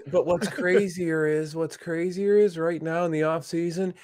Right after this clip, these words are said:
Speaker 1: you could probably, as, as long as he would be cool with the trade and, and not overrule it, you could probably get way more for LeBron, even at his age, even at the amount of games he's missed this year in the last couple of years.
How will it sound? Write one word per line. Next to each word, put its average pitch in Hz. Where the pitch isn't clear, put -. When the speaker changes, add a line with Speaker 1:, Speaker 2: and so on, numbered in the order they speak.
Speaker 1:
you 160
could 147
probably, 170
as, 143
as 139
long 156
as 143
he 156
would 143
be 139
cool 151
with 147
the 139
trade 147
and, 147
and 135
not 135
overrule 135
it, 196
you 180
could 175
probably 190
get 180
way 180
more 180
for 180
LeBron, 147
even 190
at 190
his 180
age, 165
even 208
at 208
the 208
amount 190
of 190
games 185
he's 160
missed 170
this 170
year 175
in 170
the 170
last 165
couple 170
of 175
years. -